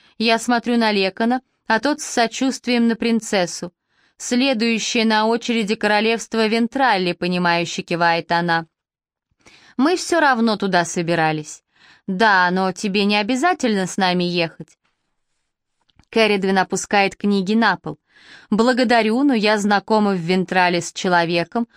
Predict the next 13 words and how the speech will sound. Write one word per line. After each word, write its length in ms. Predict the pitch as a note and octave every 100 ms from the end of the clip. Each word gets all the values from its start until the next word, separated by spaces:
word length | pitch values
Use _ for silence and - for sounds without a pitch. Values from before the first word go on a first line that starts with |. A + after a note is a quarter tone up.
| - _
который 440 | A3+ A3 B3 C4
может 440 | B3+ B3 B3 A#3+ -
нам 220 | A#3+ A#3+
помочь». 600 | - C4+ C4 E3 - - _ _ _ _
Она 260 | G#3 G#3+ G3+
кивком 480 | A3 - - A3
указывает 600 | G3+ A#3 B3+ G#3 G#3 G#3+ -
на 180 | G3+
вышивку, 640 | G#3 D4+ - F3 - F3 - _ _
её 300 | G#3 A3 B3
лицо 300 | B3 A#3+ D#4
совершенно 640 | D4+ B3+ C4 - B3+ B3+
спокойно. 800 | B3+ - B3+ - G#3 F3+ D#3+ D#3